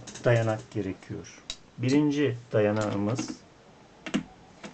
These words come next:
varlıkların sıralanacağı tablo alan. Yani yıldızın, ayın ve karenin olacağı yer.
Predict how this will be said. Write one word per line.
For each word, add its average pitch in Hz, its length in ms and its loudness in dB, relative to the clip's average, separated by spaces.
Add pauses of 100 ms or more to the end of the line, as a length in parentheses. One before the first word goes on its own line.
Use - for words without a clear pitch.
(3250)
varlıkların 131 760 4 (200)
sıralanacağı 107 960 2 (260)
tablo 110 420 0
alan. 90 220 -2 (260)
Yani 107 460 0 (380)
yıldızın, 95 640 -2 (1080)
ayın 101 440 2 (520)
ve 120 180 0
karenin 101 400 0
olacağı 101 500 0
yer. - 340 -12